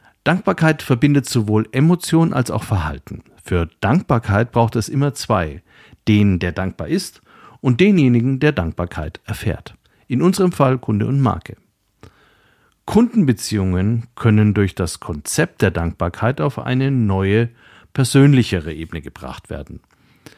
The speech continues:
Das Gefühl der persönlichen Dankbarkeit erzeugt eine langfristigere Bindung als rein transaktionale Anreize.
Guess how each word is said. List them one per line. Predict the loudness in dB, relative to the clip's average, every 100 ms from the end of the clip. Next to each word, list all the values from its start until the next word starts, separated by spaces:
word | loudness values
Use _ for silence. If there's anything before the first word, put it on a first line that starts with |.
| -20 -20 -12
Das | -2 0 0 -4 -8 -6
Gefühl | -8 -6 2 4 4
der | 2 -2
persönlichen | -2 -2 2 2 2 0 -2 0
Dankbarkeit | -2 -2 -4 -4 -4 -4
erzeugt | -4 -2 -4 -2
eine | 0 2
langfristigere | 4 4 4 2 -4 -4 -6 -6 -6
Bindung | -6 -6 -6 -6
als | -6 -6 -8 -8
rein | -4 -4 -4
transaktionale | -4 -6 -6 -10 -8 -6 -4 -4 -2
Anreize. | -2 -2 -6 -10 -12 -14 -16